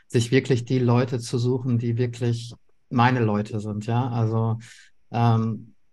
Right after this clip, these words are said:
das schönste und beste Produkt, wenn das in dem falschen Umfeld wie auf dem Weihnachtsmarkt, äh, dargestellt wird, wird auf, nicht auf Resonanz fallen und dann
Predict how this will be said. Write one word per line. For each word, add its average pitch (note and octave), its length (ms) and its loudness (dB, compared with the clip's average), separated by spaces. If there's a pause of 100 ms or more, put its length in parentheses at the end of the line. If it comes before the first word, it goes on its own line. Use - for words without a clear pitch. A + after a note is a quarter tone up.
(220)
das B2 280 -2
schönste D3 360 2
und B2+ 140 0
beste B2+ 280 0
Produkt, C3+ 640 -4
wenn B2 120 2
das A#2+ 180 -2
in B2 180 -4
dem B2 140 -2
falschen C3 400 0
Umfeld A#2+ 680 -2
wie B2 140 -2
auf A#2+ 160 -6
dem A#2+ 100 0
Weihnachtsmarkt, A#2 880 -2
äh, A#2 280 0
dargestellt A#2 800 2
wird, C3 260 -4 (240)
wird B2+ 340 -4
auf, B2 200 -6
nicht C3 200 0
auf A#2 160 -2
Resonanz A#2+ 640 2
fallen A#2+ 420 2
und A#2+ 160 -2
dann A#2+ 340 2